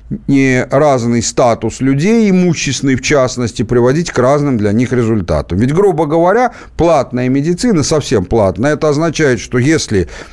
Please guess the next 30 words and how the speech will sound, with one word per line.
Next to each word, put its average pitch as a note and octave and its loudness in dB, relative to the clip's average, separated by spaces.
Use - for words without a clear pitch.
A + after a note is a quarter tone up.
у A2+ 0
меня D3 2
есть B2 0
болезнь, A2+ 0
которую C3 0
умеет C#3+ 0
лечить, B2+ -2
но A#2 2
это C3 -2
дорого, A2+ 2
а A#2 2
у A#2+ 2
меня B2+ 0
этих A2 -2
денег A#2 0
нету, A3 0
и B2+ 2
нет C3+ 0
денег A2+ 0
на B2 0
столь A#2+ 0
дорогую A#2 0
страховку, A2 -2
чтобы G2+ -2
эта G2+ -2
страховка G#3 -2
покрывала, A2 0
то - -2
я A#3 4
умру. B3+ 2